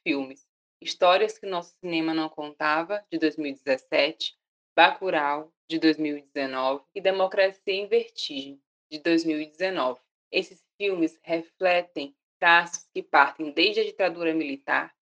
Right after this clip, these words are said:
para o atual cenário de desmonte da democracia brasileira.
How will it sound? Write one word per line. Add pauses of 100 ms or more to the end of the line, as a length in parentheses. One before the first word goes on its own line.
(240)
para
o
atual
cenário
de
desmonte
da
democracia
brasileira.